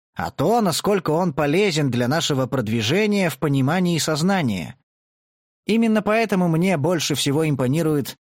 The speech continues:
функциональная агностичность физикализма.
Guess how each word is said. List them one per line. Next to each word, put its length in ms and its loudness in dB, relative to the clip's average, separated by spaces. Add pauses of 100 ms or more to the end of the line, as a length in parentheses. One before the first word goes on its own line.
(140)
функциональная 1300 0
агностичность 1080 -2
физикализма. 840 -2